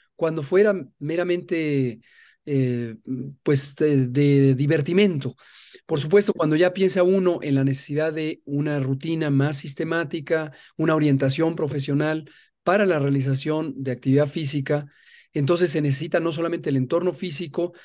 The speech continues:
sino a veces la instrucción, la orientación, y ahí hay un, una oportunidad magnífica de ir aprovechando a todas las personas que se han ido formando en las escuelas de educación física,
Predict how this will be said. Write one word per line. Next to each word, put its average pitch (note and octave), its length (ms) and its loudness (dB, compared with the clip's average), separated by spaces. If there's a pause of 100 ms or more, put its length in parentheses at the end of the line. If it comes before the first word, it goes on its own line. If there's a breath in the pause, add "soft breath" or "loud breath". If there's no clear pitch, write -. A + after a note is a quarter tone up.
(100)
sino D3 260 2
a D3 40 4
veces F#3 540 2 (160)
la C#3 140 4
instrucción, C#3+ 680 2
la C#3+ 100 2
orientación, C#3 720 0 (320 loud breath)
y D3+ 60 -4
ahí D3+ 120 0
hay F3+ 140 2
un, F3+ 320 -4
una E3 160 -4
oportunidad C#3 600 0
magnífica D#3+ 720 -4 (380 loud breath)
de C#3+ 140 0
ir A#3 160 4
aprovechando E3+ 640 0
a C#3 100 -6
todas G3 220 2
las D3+ 120 -4
personas D#3 520 -6
que - 80 -10
se D3 80 -6
han D3 100 -4
ido D#3 140 -4
formando D3+ 360 -2
en D3+ 60 -2
las C3 160 -2
escuelas D3 480 -2
de C3 160 0
educación C3 480 -4
física, E3+ 540 -4